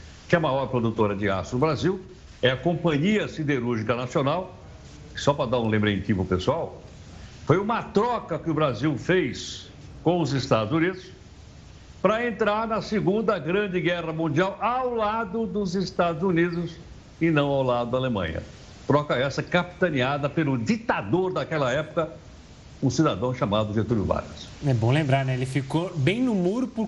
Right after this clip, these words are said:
Speaker 2: co-, o máximo que ele pôde ficar. E aí, então, chegou esse acordo pra, então,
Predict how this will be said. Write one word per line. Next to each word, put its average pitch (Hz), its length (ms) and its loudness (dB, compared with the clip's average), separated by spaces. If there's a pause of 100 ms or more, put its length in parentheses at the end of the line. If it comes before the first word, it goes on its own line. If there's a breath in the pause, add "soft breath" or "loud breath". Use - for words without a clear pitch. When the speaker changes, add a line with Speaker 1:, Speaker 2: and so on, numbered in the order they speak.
(140)
Speaker 2:
co-, 185 200 0 (180)
o 170 80 0
máximo 208 600 4
que - 80 -2
ele 240 140 2
pôde 208 320 -2
ficar. 147 480 -2 (360 loud breath)
E 156 80 6
aí, 156 240 4
então, 160 360 2 (100)
chegou 143 400 2
esse 147 240 0
acordo 135 380 0
pra, 143 180 0
então, 131 260 0